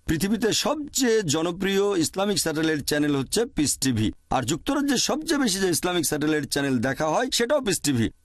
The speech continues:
শুধুমাত্র মুসলিমরা যে দেখে তা নয়, অনেক অমুসলিমও পিস টিভি দেখে। এই রিপোর্টই বলছে পৃথিবীতে সবচেয়ে জনপ্রিয় ইসলামিক বক্তা হলেন ডক্টর জাকির নায়েক। আর যুক্তরাজ্যে সবচেয়ে জনপ্রিয় ইসলামিক বক্তাও ডক্টর জাকির নায়েক।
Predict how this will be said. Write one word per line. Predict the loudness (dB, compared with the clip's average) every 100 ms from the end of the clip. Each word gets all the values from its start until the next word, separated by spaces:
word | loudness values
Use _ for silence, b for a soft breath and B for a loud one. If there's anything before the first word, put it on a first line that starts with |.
| -6
শুধুমাত্র | -2 0 0 0 0
মুসলিমরা | 2 0 2 2 2
যে | 2 0
দেখে | 0 0 -2
তা | 0 0 2
নয়, | 2 0 0
অনেক | 0 0 0
অমুসলিমও | 0 0 0 2 2
পিস | 0 0
টিভি | 0 2
দেখে। | 0 -2 -6 -6 _ _ _ _
এই | -2 0
রিপোর্টই | 0 0 0 2
বলছে | 2 0 0 0
পৃথিবীতে | 0 -2 -2 0 0
সবচেয়ে | 2 0 -4 -4 0 2 2
জনপ্রিয় | 0 -2 -2 0 2 0 0
ইসলামিক | -2 0 0 2 0
বক্তা | 0 0 -2 -2 0
হলেন | 0 0 2 0 -2 -4
ডক্টর | -2 -2
জাকির | -2 -2 0 2
নায়েক। | 2 2 -2 -6 _ _ _ -6
আর | -2
যুক্তরাজ্যে | 0 -2 0 0 0 0
সবচেয়ে | 0 0 -2 0
জনপ্রিয় | 0 0 0 0
ইসলামিক | 0 -2 0
বক্তাও | 0 -2 -2 0
ডক্টর | 0 0 0
জাকির | 0 0 0
নায়েক। | 0